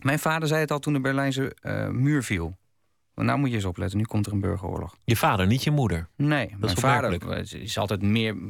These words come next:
Speaker 1: politiek actief geweest dan mijn moeder. Ik denk dat mijn moeder het ook wel wist. Alleen mijn vader, die had veel beter door dat, dat Joegoslavië ook een soort, ja, een soort bufferzone was voor dat, voor dat ijzeren gordijn. Dus die snapte ook wel van, als die functie er niet meer is,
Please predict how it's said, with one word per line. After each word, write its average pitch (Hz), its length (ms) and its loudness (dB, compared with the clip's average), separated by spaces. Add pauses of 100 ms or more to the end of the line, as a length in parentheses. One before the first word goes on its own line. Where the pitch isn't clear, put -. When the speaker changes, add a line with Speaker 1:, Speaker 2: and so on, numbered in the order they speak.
(120)
Speaker 1:
politiek 101 420 -2
actief 101 320 -4
geweest 98 240 0
dan 101 80 2
mijn 101 140 2
moeder. 107 220 2
Ik 85 80 -6 (160)
denk 87 140 0
dat 98 100 4
mijn 98 120 4
moeder 101 200 2
het 95 100 0
ook 110 140 0
wel 98 120 0
wist. 92 280 0
Alleen 95 160 2
mijn 95 120 0
vader, 104 360 2
die 92 240 -4 (220)
had 98 160 -2
veel 113 200 0
beter 98 300 -2
door 98 240 2
dat, 90 280 -4
dat 98 140 -4
Joegoslavië 101 600 0
ook 104 120 -2
een 104 80 0
soort, 104 400 0 (640)
ja, 113 360 0 (240)
een 135 200 -16
soort 107 300 -6 (100)
bufferzone 113 840 2
was 92 240 0
voor 101 120 -4
dat, - 200 -4
voor - 180 -6
dat 95 160 -2
ijzeren 98 380 0
gordijn. 104 520 0 (280)
Dus 98 160 -8
die 107 120 -8
snapte 107 320 -2
ook 127 140 0
wel 98 100 0
van, 104 120 0
als 104 120 0
die 98 100 -4
functie 160 400 0
er 107 80 2
niet 101 160 2
meer 87 160 0
is, - 360 -2